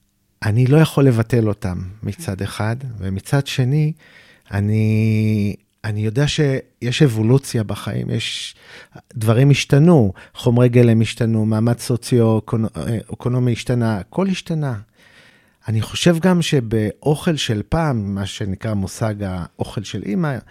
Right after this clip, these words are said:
יה-, זה, זה סוג של קלישאה, אבל יש בו אמת הרבה יותר מהאמת של השפים הצעירים היום, כולל אני אפילו. כי באוכל של האמא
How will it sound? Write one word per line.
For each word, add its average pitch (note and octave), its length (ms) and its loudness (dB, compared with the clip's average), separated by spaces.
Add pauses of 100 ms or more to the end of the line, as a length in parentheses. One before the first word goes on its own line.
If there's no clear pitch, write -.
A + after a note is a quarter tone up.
(420)
יה-, F#2 140 -4 (200)
זה, G#2 160 -6 (180)
זה G#2 160 -4
סוג F#3+ 240 0
של F3 140 4
קלישאה, D3 540 2
אבל A2 200 2
יש D3 140 4
בו D3 180 6
אמת B2 520 -2 (540)
הרבה G2+ 240 2
יותר C3 460 4 (580)
מהאמת G#2+ 560 4
של A2 260 4
השפים A2 520 2
הצעירים G#2+ 460 4
היום, A2 160 6
כולל C3+ 340 6
אני D#3 220 6
אפילו. F#2 520 2 (960)
כי G#2+ 220 0
באוכל G2 680 2
של C#3+ 240 6
האמא C3+ 520 8